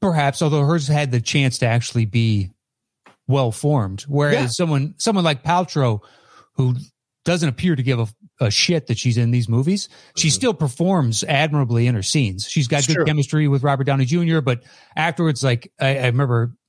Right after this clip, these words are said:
Speaker 1: after Endgame came out, you know, all the stories and whatnot,
Speaker 2: Mm-hmm.
Speaker 1: Gwyneth Paltrow didn't realize that Sam Jackson was in any of the movies.
Speaker 2: Yeah,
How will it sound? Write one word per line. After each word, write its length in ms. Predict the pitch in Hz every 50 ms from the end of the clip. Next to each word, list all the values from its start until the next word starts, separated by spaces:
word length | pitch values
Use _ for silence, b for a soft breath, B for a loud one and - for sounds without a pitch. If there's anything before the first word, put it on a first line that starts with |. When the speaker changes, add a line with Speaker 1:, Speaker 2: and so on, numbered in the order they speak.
| _ _ -
Speaker 1:
after 220 | 135 123 - 135
Endgame 400 | 123 123 127 131 120 120 120 113
came 160 | - 120 117
out, 220 | 113 113 113 120 127
you 60 | 120
know, 100 | 107 104
all 80 | 107
the 80 | 104 104
stories 380 | - - - 107 107 107 101 101
and 100 | 98 101
whatnot, 380 | 110 - - 117 107 104 110 B B B B B
Speaker 2:
Mm-hmm. 140 | 143 143
Speaker 1:
Gwyneth 240 | 165 185 185 165 131
Paltrow 380 | - 156 170 180 - - 143 120
didn't 220 | 135 139 113 117
realize 280 | 131 139 139 135 123 104
that 120 | 107 101
Sam 200 | - - 131 120 113
Jackson 440 | 113 113 117 135 127 - 127 104
was 120 | 98 98 104
in 160 | 123 120 113
any 240 | 117 110 113 113 104
of 60 | 98
the 60 | 95 95
movies. 540 | 101 117 120 101 - 110 107 - - - - _ _ _
Speaker 2:
Yeah, 320 | - 202 247 262 233 143